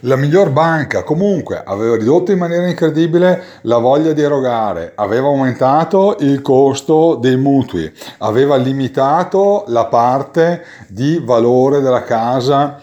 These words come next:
erogato, quindi magari davano massimo il settanta ottanta per cento, in quel caso anche chi poteva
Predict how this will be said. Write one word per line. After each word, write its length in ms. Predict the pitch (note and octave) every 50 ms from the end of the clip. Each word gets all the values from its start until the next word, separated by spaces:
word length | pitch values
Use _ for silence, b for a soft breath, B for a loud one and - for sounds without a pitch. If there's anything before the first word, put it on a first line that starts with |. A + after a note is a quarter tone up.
| B B B B B
erogato, 640 | - A#2 A#2+ A#2+ A2+ A2+ A#2+ B2+ C#3+ D3 C#3 C3+ G2+
quindi 200 | - A#2+ A#2 A#2+
magari 320 | A2+ G#2+ A2+ B2+ C3 B2
davano 280 | G2+ A2+ A2+ B2 B2+ A#2+
massimo 440 | A2 A#2 A#2+ A#2 - - C#3+ C3 A#2+
il 40 | -
settanta 520 | - - - - - A2 A#2 B2 B2 C3+
ottanta 400 | A#2 - A2+ A2 A2+ A2 - -
per 200 | - C3 C#3 -
cento, 720 | - - - F#2 E2+ E2 D#2+ - B2 D3+ G3 G3+ - - _ - - B B B B B B B B B B B B B _
in 220 | - A#3 A#3 A3 -
quel 220 | G#3+ G#3 G3 -
caso 580 | - - B2+ A#2 A2+ A2+ A#2 - E3+ A3 - -
anche 400 | - G3 G3+ G3 F#3+ - G3 F#3+
chi 220 | - A3+ G#3+ F#3
poteva 720 | - - C3+ B2+ C3 - E3 D#3+ D3+ C#3 G#2+ F#2+ F2 D#2+